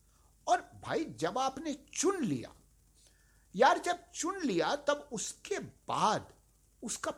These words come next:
पछतावा क्यों, उससे डर क्यों लग रहा है? डर लग रहा है उसके नतीजों से। देखिए साहब, यहाँ पर मैं आपको अपने उदाहरण से ही बताऊंगा।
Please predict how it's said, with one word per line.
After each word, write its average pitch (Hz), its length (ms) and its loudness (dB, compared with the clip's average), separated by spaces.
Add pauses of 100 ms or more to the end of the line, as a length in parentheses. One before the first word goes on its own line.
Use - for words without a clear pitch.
(140)
पछतावा 196 560 0
क्यों, 285 280 -8
उससे 302 260 -4
डर 196 400 2
क्यों 349 280 -2
लग 269 180 2
रहा 233 260 2
है? 214 180 -8 (680)
डर 302 320 6
लग 330 200 4
रहा 285 200 6
है 339 120 6
उसके 285 540 -6
नतीजों 147 920 0
से। - 240 -8 (1200)
देखिए 120 300 -8
साहब, - 300 -14
यहाँ 127 280 -4
पर 151 100 -4
मैं 135 300 -4 (120)
आपको 127 300 -4 (160)
अपने 143 300 -2
उदाहरण 131 520 -4
से 139 160 -8
ही 135 180 -2
बताऊंगा। 123 640 -4